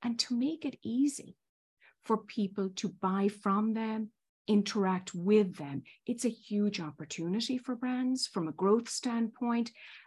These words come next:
and it's a huge grace to give to your community. At Siegel and Gale, we like to say simple is smart, but simple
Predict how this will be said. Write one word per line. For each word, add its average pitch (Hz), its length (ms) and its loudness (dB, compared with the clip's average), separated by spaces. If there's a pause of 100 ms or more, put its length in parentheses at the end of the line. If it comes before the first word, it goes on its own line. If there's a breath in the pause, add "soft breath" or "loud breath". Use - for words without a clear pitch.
(120)
and 233 220 6
it's 226 180 0
a 214 60 -2
huge 233 560 -2
grace 220 560 -2
to 196 100 -4
give 185 440 2 (100)
to 185 340 0
your 170 220 -4
community. 175 720 0 (400 loud breath)
At 208 100 -4
Siegel 285 360 4
and 185 180 0
Gale, 196 380 2 (260 loud breath)
we 247 160 6
like 196 280 4
to 185 100 0
say 170 300 0
simple 196 600 0
is 156 160 -2
smart, - 640 -8 (580)
but 185 180 0
simple 208 580 2